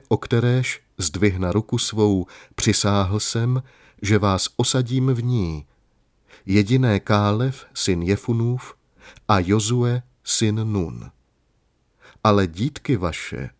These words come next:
o nichž jste řekli, že v loupež budou, ty uvedu, aby užívali země té, kterouž jste vy pohrdli. Těla pak vaše mrtvá padnou na poušti této.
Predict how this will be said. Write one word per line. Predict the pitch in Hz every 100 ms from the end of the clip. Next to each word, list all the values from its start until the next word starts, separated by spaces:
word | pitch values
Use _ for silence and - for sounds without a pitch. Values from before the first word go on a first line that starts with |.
| _ _ _ -
o | 110
nichž | 113 - -
jste | - 90
řekli, | 127 131 117 107
že | 92 85
v | 85
loupež | 123 143 98 82
budou, | - 87 85 76 65 - - _ - - _
ty | 104 90
uvedu, | - 120 139 131 147 -
aby | 107 120 - -
užívali | 120 131 143 135 117
země | 87 117 120 131
té, | 131 127 127 127
kterouž | - 110 120 123 -
jste | - - 92
vy | 78 92 123
pohrdli. | - 120 104 92 - 53 57 - _ _ _ _ _ _ _ _ _ _ _ _ _ -
Těla | 107 110
pak | 135 156 -
vaše | 131 135 120
mrtvá | 113 - 123 135 135
padnou | - 120 110 110 95
na | 107
poušti | - 120 110 - 113
této. | - 101 87 - - -